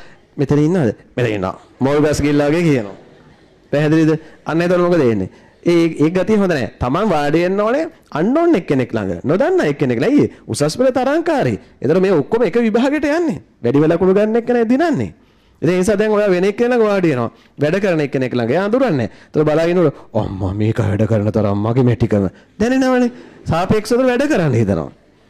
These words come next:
අන්නෝන් එක්කෙනෙක් නොදන්න එක්කෙනෙක් ළඟ හිටියාම ගුරුවරයා කියන දේ අහගෙන ඉන්නවා. පැහැදිලිනේ? මං කිව්වා යාළුවා ආශ්‍රය කරන්න එපා නෙමෙයි. තීරණාත්මක සාධකයක් යාළුවා.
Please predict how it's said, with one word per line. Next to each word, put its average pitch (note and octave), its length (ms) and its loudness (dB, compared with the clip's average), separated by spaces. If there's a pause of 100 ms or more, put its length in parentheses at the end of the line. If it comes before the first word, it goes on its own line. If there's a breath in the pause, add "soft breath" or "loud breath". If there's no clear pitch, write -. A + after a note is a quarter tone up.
(180)
අන්නෝන් F3+ 400 0
එක්කෙනෙක් F#3 260 0
නොදන්න D#3 320 0
එක්කෙනෙක් G3+ 340 -2
ළඟ G#3 180 0
හිටියාම F#3 340 0 (360 loud breath)
ගුරුවරයා D3+ 440 2
කියන G#3 240 0
දේ A#3+ 140 4
අහගෙන B3 280 2
ඉන්නවා. G#2 460 0 (920)
පැහැදිලිනේ? A#2+ 400 0 (200 loud breath)
මං B2+ 180 -4
කිව්වා A#2 180 2
යාළුවා A#2+ 260 2
ආශ්‍රය A#2 220 -2
කරන්න A2+ 240 -2
එපා A2 180 -2
නෙමෙයි. B2 280 -2 (200 soft breath)
තීරණාත්මක E3 540 2
සාධකයක් C3 540 -2
යාළුවා. A2+ 400 0